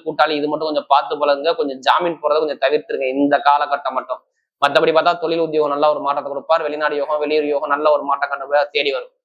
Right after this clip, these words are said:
அடுத்து பார்த்தா கார்த்திகை பிறந்தவங்க நீதி, நேர்மை, கண்ணியம், கட்டுப்பாடு, ஒழுக்கமான குணம், திறமையான குணம், டேலண்டான குணம் எல்லாமே இருக்கும். இந்த மாசத்துல மட்டும் பாத்துக்கணும், இந்த அக்டோபர் மாசம்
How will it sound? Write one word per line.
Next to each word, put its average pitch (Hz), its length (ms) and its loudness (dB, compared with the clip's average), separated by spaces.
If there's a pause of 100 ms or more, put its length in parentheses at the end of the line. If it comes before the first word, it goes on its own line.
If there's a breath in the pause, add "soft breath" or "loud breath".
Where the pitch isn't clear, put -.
(280)
அடுத்து 151 200 4
பார்த்தா 160 160 4 (100)
கார்த்திகை 156 320 4
பிறந்தவங்க 139 360 0
நீதி, 151 200 2 (120)
நேர்மை, 147 320 4
கண்ணியம், 147 420 -2
கட்டுப்பாடு, 147 460 2
ஒழுக்கமான 147 460 0
குணம், 143 240 -4
திறமையான 143 380 0
குணம், 139 240 -2
டேலண்டான 147 340 0
குணம் 143 200 -6
எல்லாமே 147 280 0
இருக்கும். 135 240 -16 (400)
இந்த 151 260 4
மாசத்துல 160 440 0
மட்டும் 160 220 -4
பாத்துக்கணும், 147 300 -2
இந்த 127 120 0
அக்டோபர் 156 540 0
மாசம் 175 320 0